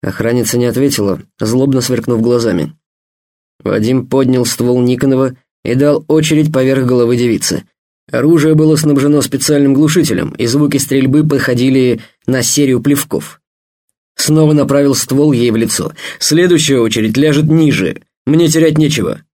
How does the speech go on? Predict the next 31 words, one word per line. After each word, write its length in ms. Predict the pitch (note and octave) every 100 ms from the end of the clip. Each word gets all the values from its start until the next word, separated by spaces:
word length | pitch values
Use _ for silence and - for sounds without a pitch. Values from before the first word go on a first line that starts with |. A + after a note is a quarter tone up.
| _ _ _ - - _ _ _ -
«Я 360 | E3+ D3+ G3+
ничего 500 | F#3+ D#3 D#3 D#3 E3
не 120 | D3+ D#3+
знаю», 540 | D#3+ D3 A2+ G2+ A2 _
скривилась 540 | - - C3+ B2 B2 B2
охранница. 580 | A2+ A2+ G#2+ G#2 G#2 G2 _ _ _ _ _
Вадим 460 | A2+ C3+ C#3+ D3+ D3
выстрелил, 680 | D#3 D3+ - G2+ C#2 - - _
всаживая 560 | - C3+ C#3 C3+ C3 A#2+
по 200 | D3 C#3+
две 180 | B2+
пули 260 | A2+ C#3 B2+
в 100 | G#2
стену 380 | - D3 C#3+ B2+
с 80 | G#2+
двух 220 | C3 B2
сторон 340 | - C3 C#3
от 120 | B2
ее 180 | A#2+ A#2+
головы. 400 | A2+ A#2 G#2+ - - - -
Девица 320 | B2+ B2+ C3+
вздрогнула, 480 | B2+ C3+ C#3+ C#3+ D3
побледнела, 640 | C#3 C3 B2 B2 C3 B2+ - _ _
широко 460 | - D#3 C#3 - C#3
раскрывая 520 | B2 B2+ A#2+ A#2 A#2
глаза. 420 | B2 A2+ G2 - _ - - - -
«Ты 100 | -
не 140 | D#3+ D#3
понимаешь, 480 | F3 F3 G#3 C#3+
чем 200 | - G#3
рискуешь. 540 | F3 G3 A3 - -